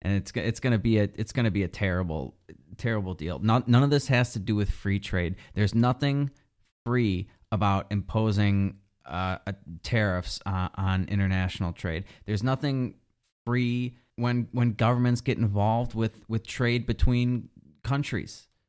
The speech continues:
You know, I could write in my own free trade legislation, and it fits on a fucking three-by-five index card. You know what it says? It says, "Free trade." That's it.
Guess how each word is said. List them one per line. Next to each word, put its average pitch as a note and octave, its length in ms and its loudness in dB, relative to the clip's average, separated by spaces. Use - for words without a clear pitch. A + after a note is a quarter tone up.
You - 120 -4
know, G2 240 -2
I G2+ 80 2
could A#2+ 200 -2
write A2+ 260 4
in A#2+ 100 2
my A2 180 4
own A#2+ 380 4
free A#2 320 -2
trade G#2+ 500 2
legislation, G2 800 0
and G#2 100 -4
it - 140 -12
fits - 420 -2
on A2 100 2
a G#2+ 60 2
fucking A2+ 420 0
three-by-five A2 720 2
index G2+ 340 2
card. F2+ 220 -2
You G2 80 2
know G2+ 100 4
what G2 80 4
it G2 100 -2
says? A#2+ 340 0
It - 60 -4
says, A#2 200 4
"Free D3+ 220 4
trade." A#2+ 360 4
That's A#2+ 220 2
it. - 220 0